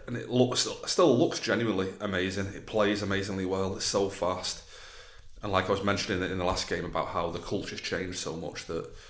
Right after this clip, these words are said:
they portray you as the good guy and, like, you're doing, you know, you're fighting the evil police and stuff, and, uh,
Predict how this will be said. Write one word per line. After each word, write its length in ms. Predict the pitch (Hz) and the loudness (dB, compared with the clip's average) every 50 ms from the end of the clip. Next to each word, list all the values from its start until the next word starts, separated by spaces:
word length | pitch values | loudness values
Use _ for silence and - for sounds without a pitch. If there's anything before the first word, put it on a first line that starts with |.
| - - - - - - - | -20 -20 -20 -20 -18 -12 -10
they 80 | 98 - | -8 -6
portray 400 | - 120 - - - 92 90 90 | -6 -6 -4 0 2 2 2 2
you 80 | 90 | 0
as 80 | 90 90 | -2 0
the 80 | 98 | 4
good 260 | 82 - 98 95 92 - | 6 6 6 4 0 -2
guy 380 | 92 90 87 85 87 87 85 | -2 -2 -2 0 0 -2 -2
and, 200 | 87 87 85 82 | -2 -4 -4 -4
like, 120 | 85 80 82 | -4 -6 -6
you're 80 | 95 | -6
doing, 260 | 95 95 87 85 90 | -6 -6 -6 -6 -6
you 100 | 87 92 | -6 -6
know, 60 | 87 87 | -6 -6
you're 140 | 85 85 | -8 -8
fighting 340 | - - 104 92 90 87 90 | -8 -4 -2 -2 -2 -2 -4
the 80 | 90 90 | -6 -6
evil 200 | 90 87 92 85 82 | -6 -6 -6 -8 -8
police 440 | - - 82 90 90 90 - - | -8 -8 -6 -6 -6 -8 -8 -8
and 100 | 90 90 | -8 -6
stuff, 400 | - - - 90 87 87 - - - - - - - - - - - - - - | -8 -6 -6 -8 -10 -10 -12 -18 -20 -20 -20 -20 -20 -20 -20 -20 -20 -20 -16 -10
and, 120 | - - 95 | -8 -6 -4
uh, 260 | 87 85 85 85 85 | -4 -4 -4 -4 -6